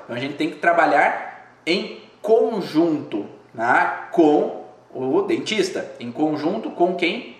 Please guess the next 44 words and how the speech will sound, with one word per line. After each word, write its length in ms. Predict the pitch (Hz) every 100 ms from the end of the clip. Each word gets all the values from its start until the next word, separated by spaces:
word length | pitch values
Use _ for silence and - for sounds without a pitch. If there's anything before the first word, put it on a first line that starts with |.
| -
possa 280 | 151 156 175
avaliar 840 | 175 185 180 160 214 - - -
aquela 400 | - - - 151
alteração, 480 | 151 151 160 220 -
o 40 | 110
especialista, 760 | - 160 147 - 139 214 -
o 20 |
fisioterapeuta 760 | - 131 147 143 139 147 185 196
especialista 760 | - 160 151 123 139 196 - 214
em 140 | 175
A 80 | 160
T 100 | 165
M, 480 | 175 202 147 - - - -
pra 140 | 143 139
que 80 |
possa 280 | 156 147 147
avaliar 500 | 156 165 160 165 226
de 80 | 175
outra 240 | 156 143
forma. 500 | 143 143 123 110 - - - -
Então, 380 | - 139 147 - -
por 100 | 151
isso 120 | 147
que 40 |
eu 60 | 131
falo 240 | 135 131
que 80 | -
a 60 | 135
origem 240 | 147 170
emocional 320 | 165 160 156
dos 100 | 151
sintomas 400 | 151 - 156 196
não 180 | 165 151
é 80 | 170
um 200 | 208 196
tratamento 520 | 185 175 156 170 - -
alternativo, 1200 | 175 196 196 190 180 180 170 165 - 165 135 107 -
ou 220 | 151 175
você 220 | 165 143
faz 260 | - 123 143
isso 220 | 185 220
ou 60 |
faz 140 | - 180
aquilo. 460 | 185 156 113 -